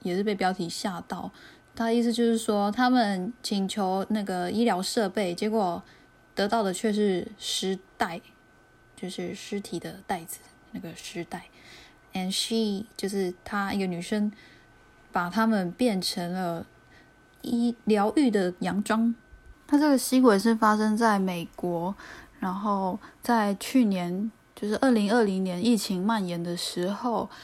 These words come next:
在华盛顿州的一个原住民团体，他们有申请补助那个防护装备，结果他们收到一箱尸袋，就是申请防御装备，但是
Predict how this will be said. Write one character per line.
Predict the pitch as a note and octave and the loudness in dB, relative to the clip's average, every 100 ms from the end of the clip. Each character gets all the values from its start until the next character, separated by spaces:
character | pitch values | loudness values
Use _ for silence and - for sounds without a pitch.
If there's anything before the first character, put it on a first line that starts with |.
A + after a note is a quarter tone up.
| - | -20
在 | - A3 G3 | -6 -4 -2
华 | F#3 | -4
盛 | G3+ A#3 | -2 -2
顿 | A3 G#3 | -2 -4
州 | F#3+ G3 F#3 | -4 -4 -4
的 | F3 | -6
一 | |
个 | F3 | -8
原 | F3 F3 F3 | -6 -6 -8
住 | - | -6
民 | G#3 E3+ | -6 -6
团 | F#3+ F3 | -6 -6
体， | F3+ F#3 | -4 -6
他 | - F#3+ | -4 -6
们 | F#3 E3+ | -4 -6
有 | E3 D#3+ G3+ - - | -8 -10 -12 -16 -20
申 | - - A3+ | -6 2 2
请 | A3+ F#3+ E3+ | 2 -2 -4
补 | - F#3 D#3+ | -2 -4 -4
助 | - A3 F#3+ | -2 -2 0
那 | F#3 F3+ | -4 -4
个 | E3+ D#3+ D#3+ | -6 -8 -8
防 | - F3 G3 | -4 -2 2
护 | B3 G#3 | 2 2
装 | F3+ F#3 F3+ G3 | 0 -2 -2 -2
备， | A3 E3+ G3+ - _ _ _ _ _ _ - | -2 -2 -8 -20 _ _ _ _ _ _ -2
结 | A3+ | 2
果 | B3 A3+ | 4 6
他 | A#3 | 6
们 | G#3+ | 4
收 | - G#3 | 2 4
到 | G#3+ G3+ | 4 4
一 | A3+ | 4
箱 | - F#3+ G3 | 4 2 2
尸 | - - F#3 F#3 - | 0 -2 -2 -2 0
袋， | G3 E3 G3 - - - - - - | 0 0 -8 -8 -6 -6 -10 -16 -2
就 | B3+ | 0
是 | |
申 | B3+ C#4 | 4 6
请 | C#4+ G#3 | 6 4
防 | F#3+ F#3 A3 | 2 2 4
御 | A3 | 4
装 | A3 G#3+ | 4 4
备， | G#3 G3+ | 4 4
但 | G#3 A3 | 4 2
是 | A3 G3+ | 2 0